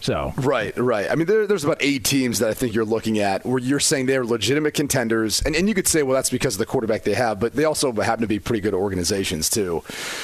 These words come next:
Speaker 2: Um, but, I, I mean, I, I remember the night before the draft,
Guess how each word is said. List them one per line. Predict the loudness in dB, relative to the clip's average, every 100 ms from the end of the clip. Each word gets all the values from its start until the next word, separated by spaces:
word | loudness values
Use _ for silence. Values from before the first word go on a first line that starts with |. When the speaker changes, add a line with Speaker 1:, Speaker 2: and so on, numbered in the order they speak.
| -6 -2
Speaker 2:
Um, | 0 2 0 -2 -6 -4
but, | 0 0
I, | -2 0
I |
mean, | 0 0
I, | 0
I | 0 2
remember | 0 2 0 0 0
the | 2
night | 2 2 0
before | -2 -4 -2 0 0
the | 0
draft, | 0 0 0 -2